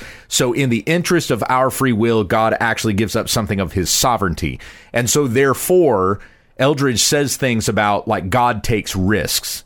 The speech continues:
He took a risk with us. He takes a risk in making us. He puts himself out on the line to love us, even though we're gonna reject him and all this other kind of thing,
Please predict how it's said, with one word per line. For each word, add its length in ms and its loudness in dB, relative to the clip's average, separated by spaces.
He 140 -2
took 160 -2
a 40 0
risk 380 0
with 160 0
us. 460 2
He 100 -2
takes 220 -2
a 60 -2
risk 280 0
in 220 0
making 340 0
us. 440 0
He 120 -2
puts 280 -4
himself 640 2
out 320 0
on 160 0
the 80 2
line 520 2
to 120 -2
love 380 2
us, 280 2
even 200 0
though 100 2
we're 160 0
gonna 200 0
reject 440 0
him 320 0
and 100 0
all 120 2
this 180 -2
other 160 -2
kind 160 -2
of 60 -4
thing, 140 -6